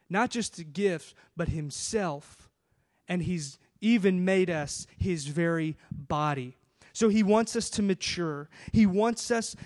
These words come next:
to be filled with his presence. It is good that Jesus ascended, because it'd be really difficult to live in light of the power of a five-foot-eight Armenian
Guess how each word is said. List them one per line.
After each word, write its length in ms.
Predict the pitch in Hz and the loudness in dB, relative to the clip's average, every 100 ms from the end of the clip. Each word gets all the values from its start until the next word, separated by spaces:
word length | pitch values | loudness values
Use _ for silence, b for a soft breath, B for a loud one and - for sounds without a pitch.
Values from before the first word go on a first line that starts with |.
| B | B
to 300 | - 202 185 B B 156 | -2 0 -2 B B -2
be 400 | 208 202 196 180 b b b - - - | 0 0 -2 -6 b b b -20 -18 -4
filled 320 | 254 269 240 | 0 2 2
with 160 | 190 180 | 0 0
his 180 | 185 | -4
presence. 720 | - - 175 156 151 - - - | -6 -4 -4 -4 -8 -12 -18 -14
It 140 | 226 233 | -6 -2
is 180 | 208 160 | -2 -4
good 400 | 151 240 262 175 | 4 4 4 0
that 140 | 190 | -2
Jesus 440 | 151 196 196 190 | -2 -6 -6 -8
ascended, 580 | 185 - - 170 151 135 143 _ _ _ _ _ _ | -10 -10 -8 -8 -8 -12 _ _ _ _ _ _ _
because 300 | 180 208 220 | -6 -2 -2
it'd 140 | 196 165 | -2 -4
be 100 | 175 | -6
really 420 | 170 214 240 233 | -4 -2 -2 -2
difficult 640 | 180 214 190 - 160 147 _ _ _ _ _ _ b b b | -2 -2 -4 -6 -10 -10 _ _ _ _ _ _ b b b
to 100 | - | -2
live 380 | 180 196 233 185 | 0 4 2 2
in 160 | 190 170 | -2 0
light 200 | 180 190 | 0 0
of 120 | 160 | -4
the 80 | 160 | -8
power 640 | - 202 185 175 139 135 _ _ _ _ _ | -6 -4 -2 -2 -4 -8 _ _ _ _ _
of 140 | - 170 | -6 -4
a 100 | 151 | -4
five-foot-eight 1300 | - - 196 208 202 202 190 185 - 175 165 - - _ _ _ _ _ _ _ _ _ _ _ _ _ _ _ - | -6 0 2 0 -2 -2 -2 -2 -6 -4 -4 -10 -20 _ _ _ _ _ _ _ _ _ _ _ _ _ _ _ -4
Armenian 760 | 175 185 202 208 202 196 190 | -2 0 0 0 -2 -4 -8